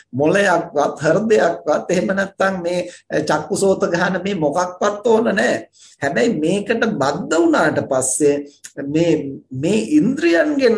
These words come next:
ලෝකය අත්විඳින්නට, අත්දකින්නට මේ මොළය සහ හෘදය වස්තුව වැදගත් වෙනවා. එතනදී අර දැන් අඩපතක් පමණ ලේ ඇසුරු කරගෙන පවතිනවා කියන කතාව අපි පැහැදිලි කරගන්න ඕන. ඉතින් අඩපතක් ලේ වල නම් මේක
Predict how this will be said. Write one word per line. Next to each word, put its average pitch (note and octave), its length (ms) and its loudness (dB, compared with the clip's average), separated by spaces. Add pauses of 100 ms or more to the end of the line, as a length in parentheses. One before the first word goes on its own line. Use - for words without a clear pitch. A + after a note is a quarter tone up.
ලෝකය F#3 360 4 (140)
අත්විඳින්නට, D3 840 0 (380)
අත්දකින්නට D#3 880 0 (380)
මේ E3+ 280 0 (400)
මොළය D#3 440 2
සහ D#3 320 -2
හෘදය D3+ 400 0
වස්තුව C#3 420 0
වැදගත් C3 440 -2
වෙනවා. F#2 160 -12 (320)
එතනදී D3 680 0 (160)
අර D3+ 160 0
දැන් G3 220 0
අඩපතක් G3 640 -2
පමණ A#3 360 -2
ලේ G3+ 180 4
ඇසුරු A3 320 -2
කරගෙන A3+ 340 -2 (460)
පවතිනවා D#3+ 640 -2
කියන - 260 -2
කතාව F3 480 -2
අපි C4 200 -2
පැහැදිලි G#3 440 0
කරගන්න G3+ 500 0
ඕන. A#2+ 220 -2 (380)
ඉතින් G3 240 -2
අඩපතක් C4 640 -2
ලේ A3+ 220 4
වල A3+ 220 4
නම් G#3 260 0
මේක F#3+ 200 0